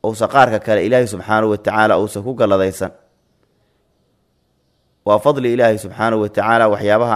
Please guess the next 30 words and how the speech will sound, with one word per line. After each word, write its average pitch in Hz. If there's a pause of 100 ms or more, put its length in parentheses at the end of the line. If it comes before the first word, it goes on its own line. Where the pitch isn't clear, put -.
Alla 107
uu 104
bixinayo. 127 (1300)
Rusushii 147
marka 127 (1120)
iyo 110
dadkii 139
Ilaahay 143
uu 110
soo 131
diray 110
subxaanahu 107
wa 98
tacaala 123
oo 107
khayrka 135
badnaa 127 (480)
ayaa 139
waxaa 123
la 113
sheegay 107
in 135
Ilaahay 120
subxaanahu 110
wa 107
tacaala 107
uu 104
sii 113
kala 107
fadilay 95